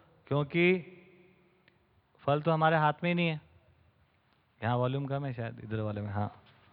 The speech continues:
हेलो, बस ठीक है। ये ठीक समझ में आ रहा है? क्या ठीक लगता है, आप तय करिए। यहाँ पर कुछ भी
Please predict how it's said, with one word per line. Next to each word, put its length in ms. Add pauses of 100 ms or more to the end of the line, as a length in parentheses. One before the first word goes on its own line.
(140)
हेलो, 260 (400)
बस 200
ठीक 140
है। 80 (1000)
ये 80
ठीक 220
समझ 200
में 140
आ 40
रहा 120
है? 120 (1900)
क्या 140
ठीक 200
लगता 240
है, 60
आप 160
तय 140
करिए। 340 (1400)
यहाँ 340
पर 320 (2000)
कुछ 360
भी 440